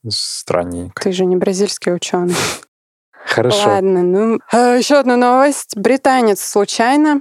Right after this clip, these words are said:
Speaker 1: Использовал ногу в качестве клюшки для гольфа. <laughs>
Speaker 2: Он случайно пробежал марафон.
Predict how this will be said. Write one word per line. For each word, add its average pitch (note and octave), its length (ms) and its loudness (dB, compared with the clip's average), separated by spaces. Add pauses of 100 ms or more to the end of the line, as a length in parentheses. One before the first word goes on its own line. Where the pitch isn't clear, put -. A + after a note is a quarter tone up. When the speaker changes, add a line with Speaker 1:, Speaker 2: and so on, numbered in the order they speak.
Speaker 1:
Использовал G#2+ 720 0
ногу A#2 280 0
в - 100 -8
качестве - 460 -4
клюшки G2+ 420 -4
для F#2+ 180 -2
гольфа. F#2+ 460 -4
<laughs> - 380 -4 (240)
Speaker 2:
Он G3+ 200 2
случайно G4 560 -2
пробежал F3+ 420 -2
марафон. F3+ 460 -2